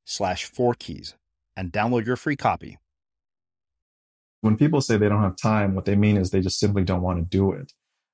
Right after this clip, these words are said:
Speaker 2: You will do something if you want it bad enough, because I believe long-term, everything is rational.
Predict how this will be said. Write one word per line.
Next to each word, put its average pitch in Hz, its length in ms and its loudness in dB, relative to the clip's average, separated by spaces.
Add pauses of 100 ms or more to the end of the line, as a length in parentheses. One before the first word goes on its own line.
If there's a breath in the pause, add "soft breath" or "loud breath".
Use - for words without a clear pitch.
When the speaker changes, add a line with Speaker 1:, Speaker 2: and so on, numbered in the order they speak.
(100)
Speaker 2:
You 131 180 6
will 165 380 2
do 127 220 6
something 95 500 0
if 107 160 0
you 110 100 6
want 98 280 0
it 87 100 -2
bad 98 220 0
enough, 113 280 0
because 101 180 2
I 104 120 2
believe 107 340 2
long-term, 107 720 0
everything 95 460 0
is 85 120 -4
rational. 95 600 -2